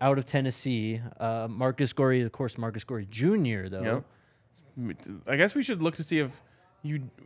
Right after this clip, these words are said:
Speaker 2: we could probably find the name of Eugene's siblings. Maybe he has a Marcus.
Speaker 1: <laughs> We're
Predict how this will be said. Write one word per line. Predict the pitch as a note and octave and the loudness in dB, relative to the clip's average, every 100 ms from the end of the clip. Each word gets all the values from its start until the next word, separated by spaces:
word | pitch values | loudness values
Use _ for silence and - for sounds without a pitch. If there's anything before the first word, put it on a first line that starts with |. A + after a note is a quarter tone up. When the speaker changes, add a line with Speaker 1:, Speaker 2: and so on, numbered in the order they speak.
| - | -10
Speaker 2:
we | D3+ | -4
could | F3 | 2
probably | E3+ C4+ D#4 | 8 8 8
find | G#3+ F#3+ | 6 6
the | D#3+ | 6
name | D3+ D#3+ | 4 4
of | D3 C3+ | 2 -2
Eugene's | C3 C3 C#3 D3 D3+ C#3+ | -4 -2 2 4 4 0
siblings. | C#3 - - C3+ A2 D#2 F#2+ C3 - - _ _ _ _ | -4 -6 -2 -2 -2 -6 -8 -10 -14 -16 _ _ _ _
Maybe | A2+ A2+ A#2+ | -4 -2 0
he | |
has | B2 B2+ | 2 2
a | C3+ | 4
Marcus. | E3 F#3 - - - - - | 8 8 6 -10 -14 -20 -20
Speaker 1:
<laughs> | |
We're | - | -4